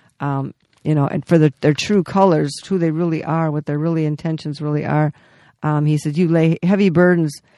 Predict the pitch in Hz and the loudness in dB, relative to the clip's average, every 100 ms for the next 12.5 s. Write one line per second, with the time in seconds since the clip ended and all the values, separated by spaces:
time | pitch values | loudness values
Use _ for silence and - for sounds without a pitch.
0 | _ - 185 180 165 156 165 160 151 147 | _ -2 2 2 0 0 0 0 0 -2
1 | 147 156 156 151 - 156 151 151 151 151 | -2 0 0 -2 -2 -2 0 0 -2 -4
2 | 147 135 147 208 214 170 156 147 - 151 | -4 -4 -4 -2 0 0 0 -2 -4 -4
3 | 147 160 151 160 165 165 165 214 160 170 | -4 -6 -4 -4 -4 -4 -4 -6 -4 -2
4 | 160 147 170 165 165 151 147 _ _ _ | -2 -2 -4 -4 -4 -4 -6 _ _ _
5 | _ - 165 151 170 160 160 160 - 156 | _ -2 0 0 0 0 0 -4 0 0
6 | 151 _ _ _ - 151 151 156 170 160 | 0 _ _ _ -6 0 2 4 2 4
7 | 160 147 156 151 - _ - 147 156 147 | 2 2 0 0 -4 _ -6 0 2 0
8 | - 143 143 165 165 160 - 147 - - | -2 -4 0 2 4 2 0 -4 -6 -6
9 | 151 - 156 160 151 - 147 143 - 143 | -4 0 0 0 -4 -4 -4 -4 -4 -4
10 | 143 - _ - 165 156 147 147 143 147 | -6 -10 _ -6 -2 0 0 0 -2 -6
11 | - 151 147 139 170 151 151 143 135 _ | -4 -2 -2 -4 -4 -4 -2 -2 -4 _
12 | _ - 147 143 | _ -8 -4 -2